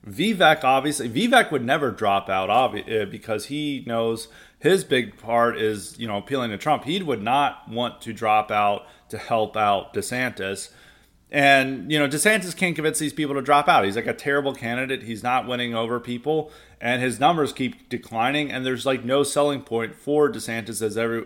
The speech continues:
as the person everyone needs to rally behind. So that's just never gonna happen. Where, and that's, like, their whole basis for victory now, is that everyone suddenly, you know, when DeSantis's poll numbers continue to slip and decline, and he continues to show himself as a weak candidate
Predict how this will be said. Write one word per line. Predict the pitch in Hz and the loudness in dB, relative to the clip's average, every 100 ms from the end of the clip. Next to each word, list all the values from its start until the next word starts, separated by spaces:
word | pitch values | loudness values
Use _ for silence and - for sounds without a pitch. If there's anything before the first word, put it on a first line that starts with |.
| - | -6
as | 113 110 | -6 -6
the | 110 | -6
person | 123 117 113 | -6 -6 -4
everyone | 113 117 110 107 | -4 -4 -4 -6
needs | 113 104 | -8 -10
to | 104 | -4
rally | 120 147 135 | 2 4 4
behind. | 104 90 107 120 - - _ _ _ | -2 -4 -6 -6 -14 -20 _ _ _
So | - 185 | 0 6
that's | 208 214 | 6 4
just | 214 165 | 0 2
never | 175 175 | 2 4
gonna | 165 143 | 0 0
happen. | 147 160 123 107 | 0 0 -4 -4
Where, | 104 104 98 _ | -2 -2 -4 _
and | 123 127 | -4 0
that's, | 170 - | 0 0
like, | 156 151 | -4 0
their | 135 120 | 0 0
whole | - 139 139 139 135 | 0 2 4 4 2
basis | - 110 120 117 | 2 0 0 -6
for | 107 110 | -6 -6
victory | 104 139 135 110 95 | -2 -2 -2 -4 -2
now, | 95 101 | -2 -2
is | 101 | -2
that | 107 | -2
everyone | 101 117 127 123 120 | 0 0 0 0 -2
suddenly, | 107 117 117 113 110 107 - - | -2 -2 -2 -2 -4 -6 -16 -12
you | 117 | -6
know, | 120 | -2
when | 117 131 117 - | -2 -4 -6 -12
DeSantis's | 104 120 147 143 139 127 120 | -6 -4 0 -2 -2 -8 -8
poll | - 135 143 | -6 -2 0
numbers | 127 117 107 | 0 -4 -6
continue | - 107 127 127 | -8 -8 -6 -6
to | 107 | -6
slip | - 131 131 117 | -4 -4 -4 -4
and | 101 | -6
decline, | 104 123 123 120 117 | -8 -4 -2 0 -2
and | 101 | -4
he | 101 | -8
continues | - - 104 131 127 107 | -10 -12 -8 -6 -6 -8
to | 104 | -8
show | - 117 | -4 -4
himself | 104 117 110 | -4 -6 -8
as | 104 | -10
a | |
weak | 98 120 120 | -6 -6 -6
candidate | - 117 117 107 104 | -8 -8 -4 -4 -6